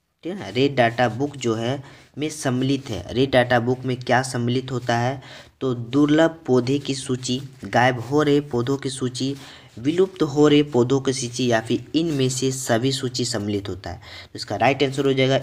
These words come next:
इनमें से सभी। रेड डाटा बुक में दुर्लभ पौधों की सूची,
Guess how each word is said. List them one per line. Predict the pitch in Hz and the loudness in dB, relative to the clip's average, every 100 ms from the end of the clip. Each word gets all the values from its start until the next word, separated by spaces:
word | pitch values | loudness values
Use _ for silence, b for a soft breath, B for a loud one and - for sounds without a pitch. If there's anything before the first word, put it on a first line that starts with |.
| 131 | 0
इनमें | 135 127 | 0 0
से | 120 120 | -2 -4
सभी। | - 110 110 90 B B 101 | -2 -2 -2 -6 B B 0
रेड | 127 156 | 2 4
डाटा | 143 127 127 | 4 2 2
बुक | 113 113 110 | 0 -4 -4
में | 117 147 175 B B 104 | -4 -2 -4 B B -10
दुर्लभ | 120 131 139 147 | -4 0 0 0
पौधों | 139 127 127 | 0 0 0
की | 123 | -2
सूची, | 123 123 120 123 | -4 -4 -4 -4